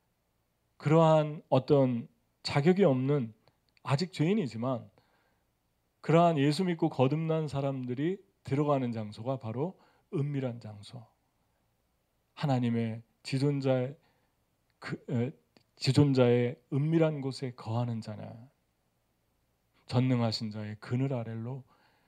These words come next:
거하는 길로 나간다는 것입니다. 그러니까 결국 이 말씀은 누구를 위해 써졌냐면, 무모하게 성전 꼭대기에 서서 아무런 이유 없이 사람들에게 내가 이런 권세가 있고 내가 이런 능력이 있다라고 하는 것을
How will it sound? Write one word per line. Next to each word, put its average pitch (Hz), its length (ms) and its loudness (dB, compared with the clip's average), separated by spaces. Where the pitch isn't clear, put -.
거하는 113 520 -4
길로 147 300 -2
나간다는 113 520 -6
것입니다. - 380 -20
그러니까 151 180 0
결국 165 520 8
이 202 160 4
말씀은 131 640 4
누구를 170 400 0
위해 135 160 4
써졌냐면, 123 840 -6
무모하게 143 720 0
성전 185 460 -6
꼭대기에 135 540 -4
서서 117 320 -10
아무런 170 460 -2
이유 135 220 -2
없이 113 420 -8
사람들에게 123 800 -4
내가 147 220 2
이런 143 260 4
권세가 120 400 0
있고 120 420 -10
내가 127 200 2
이런 123 260 2
능력이 147 400 0
있다라고 123 640 -4
하는 123 220 -4
것을 151 440 -8